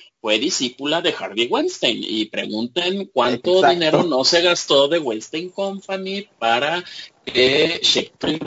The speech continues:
Speaker 1: eh, in Love le quitara el Oscar a Saving Private Ryan,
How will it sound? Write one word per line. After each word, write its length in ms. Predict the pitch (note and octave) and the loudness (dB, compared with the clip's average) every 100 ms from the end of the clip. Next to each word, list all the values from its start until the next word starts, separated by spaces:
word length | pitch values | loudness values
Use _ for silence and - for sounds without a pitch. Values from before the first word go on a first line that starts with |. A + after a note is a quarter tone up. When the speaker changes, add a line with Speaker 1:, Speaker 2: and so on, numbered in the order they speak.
| - | -4
Speaker 1:
eh, 220 | B2+ B2 | -2 0
in 200 | B2 B2+ | 0 2
Love 260 | B2 B2 D3+ | 4 4 4
le 440 | D3 C3+ A#2+ G#2+ | 6 6 4 2
quitara 460 | - - A2+ A2+ C#3 | -4 -2 2 2 2
el 100 | D3+ | 2
Oscar 400 | C#3+ - C#3 C#3 | -2 -4 -4 0
a 840 | B2+ A2 G#2+ G#2 G#2 G2+ G2 G2 | 2 2 0 0 -4 -4 -6 -6
Saving 400 | - - G#2+ A#2+ | -4 -2 -2 -4
Private 300 | A2 G2+ - - | -6 -10 -10 -6
Ryan, 340 | F4 - - | -6 -6 -12